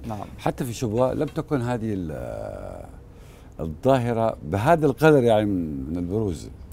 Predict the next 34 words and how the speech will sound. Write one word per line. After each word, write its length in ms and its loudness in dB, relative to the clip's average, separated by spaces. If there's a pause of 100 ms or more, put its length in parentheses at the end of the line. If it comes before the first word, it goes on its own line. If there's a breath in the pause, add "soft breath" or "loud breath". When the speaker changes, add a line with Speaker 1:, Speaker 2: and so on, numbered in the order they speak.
(340)
Speaker 1:
صحيح. 400 -10
Speaker 2:
إلى 140 2
قبل 640 0
ثلاثين 360 0
عامًا 500 -2
لم 120 -4
تكن 300 -6
Speaker 1:
لم 60 0
Speaker 2:
يعني. 160 -2
Speaker 1:
تكن 260 -8
شيء. 120 -16 (600 loud breath)
لكن 160 -2
Speaker 2:
لكن 140 2
Speaker 1:
في 80 4
Speaker 2:
أص- 60 2
Speaker 1:
تشجيع، 340 4
صار 180 2
تشجيع 400 0
لها 300 2
ب-، 60 -4
بشكل 440 -4
مدروس. 640 0 (600)
حتى 300 -4
في 80 -2
حضرموت 500 2
أرادوا 360 10
أن، 60 2
أن 140 0
تشجع 360 0
مثل 200 -2
هذه 120 0
الظواهر، 380 0
لكن 220 -4
حضرموت 380 -6